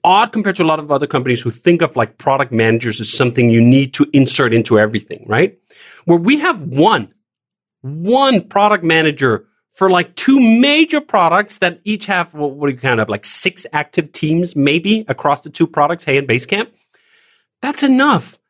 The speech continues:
Each single team need just one-sixth, and it's not even one-sixth because Brian is also thinking about the next cycle and so on. They get one-tenth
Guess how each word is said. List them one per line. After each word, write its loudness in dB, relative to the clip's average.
Each 0
single -2
team 2
need 2
just -4
one-sixth, -4
and -2
it's -6
not 2
even 2
one-sixth -4
because -4
Brian -2
is -2
also -2
thinking 0
about -2
the 0
next 0
cycle -2
and -4
so -6
on. -12
They -2
get -2
one-tenth -2